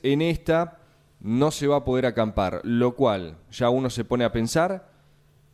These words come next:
de lo, mm, difícil que puede llegar a ser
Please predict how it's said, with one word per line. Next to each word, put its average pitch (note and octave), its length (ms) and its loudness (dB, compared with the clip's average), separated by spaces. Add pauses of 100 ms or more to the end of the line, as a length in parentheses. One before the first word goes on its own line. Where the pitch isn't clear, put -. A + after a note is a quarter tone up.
(140)
de C3 600 0
lo, G#2+ 800 2
mm, F#2+ 540 -10 (800)
difícil A2+ 560 -2
que G2+ 120 -4
puede C#3+ 280 2
llegar A#2 280 -2
a C#3+ 60 -2
ser C#3+ 400 -4